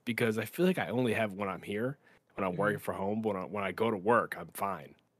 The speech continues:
Speaker 1: So, like, I'm, you know, I'm trying to, maybe there's something in the air in here or something, I don't know. Um, but, yeah, as you said, I've been, uh, very, not busy, but I've been,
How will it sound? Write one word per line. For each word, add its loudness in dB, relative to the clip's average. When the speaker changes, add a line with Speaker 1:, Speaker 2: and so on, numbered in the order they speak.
Speaker 1:
So, 0
like, 2
I'm, -4
you -6
know, -4
I'm -6
trying -2
to, -6
maybe -4
there's -8
something -8
in -10
the -10
air -8
in -10
here -8
or -8
something, -10
I -8
don't -16
know. -8
Um, 0
but, 4
yeah, 6
as 2
you 0
said, 4
I've 6
been, -2
uh, 0
very, 8
not 4
busy, 6
but 4
I've 6
been, 2